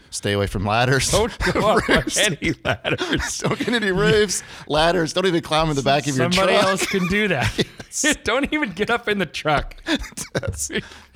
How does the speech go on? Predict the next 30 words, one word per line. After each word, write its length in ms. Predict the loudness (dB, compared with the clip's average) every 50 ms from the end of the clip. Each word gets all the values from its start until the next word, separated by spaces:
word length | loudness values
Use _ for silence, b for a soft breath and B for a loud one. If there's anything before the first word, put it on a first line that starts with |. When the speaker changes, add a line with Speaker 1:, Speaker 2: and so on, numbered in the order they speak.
| B B B
Speaker 1:
Watch 200 | -2 0 2 2 2
Speaker 2:
You 40 | 2
Speaker 1:
out 100 | 2 2
for 120 | 0 -2
curbs. 600 | 0 0 2 2 4 4 4 4 4 2 2 0 0
Speaker 2:
We 80 | 2
have 160 | 2 2 0 2
Speaker 1:
I 40 | 2
mean, 80 | 2 2
Speaker 2:
people 160 | 2 2 0
for 160 | 0 0 0
that, 240 | 0 0 0 0 0
Dad. 280 | 0 0 0 0 -2 -6 -10 -18
Speaker 1:
<laughs> 80 | _
Yes. 560 | -4 -4 -4 -2 -4 -6 -4 -6 -8 -10 -10 -10 B B B B B B -2 0 2
Any, 220 | 2 2 2 2 0 -2 -2
any 280 | -2 -2 0 0 2 2
elevation 540 | 2 2 2 2 2 2 2 0 -2 -4 -4
change, 340 | -4 -2 -2 0 0 0 0 0
Speaker 2:
<laughs> 40 | 0 0
Speaker 1:
just 260 | 0 -2 -2 -2 -2
avoid 560 | -2 -2 -2 0 0 2 2 2 2 0 0
completely. 800 | -2 -4 -4 -2 -2 0 0 2 2 0 0 0 0 0 -2 -2
Speaker 2:
<laughs> 40 | -2
Oh, 180 | 0 0 0 -2 -4 -6
my 100 | -6 -4
goodness. 760 | -6 -8 -10 -10 -6 -6 -6 -6 -8 -12 -16 -16 -18 -18 -18 -18 B B -14 B B -16 -10 -6
Oh, 360 | -4 -2 0 0 0 -2 -4
boy. 480 | -6 -6 -4 -2 0 0 0 0 -2 -4 B B B B B B B B B B B B B
Speaker 1:
So 680 | -12 -6 -4 0 0 2 2 2 2 0 0 0 -2